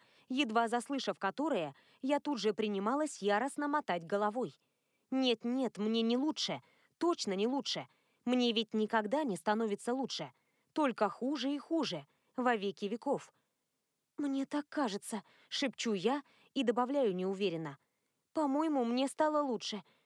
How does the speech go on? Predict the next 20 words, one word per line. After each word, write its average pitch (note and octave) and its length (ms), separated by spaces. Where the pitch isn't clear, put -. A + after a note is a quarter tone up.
Конечно, D#4+ 420
это D4 240
продолжается C#4+ 760
всего D4 380
пару C#4 320
дней». D4+ 360
Дней, A3 420
в - 80
которые A#3 540
я A3 220
ни A3+ 180
разу B3+ 280
не F#3 140
открывала G#3 600
гремящие A3 640
в - 40
карманах G3+ 580
пузырьки G3+ 460
с - 60
таблетками, G3 680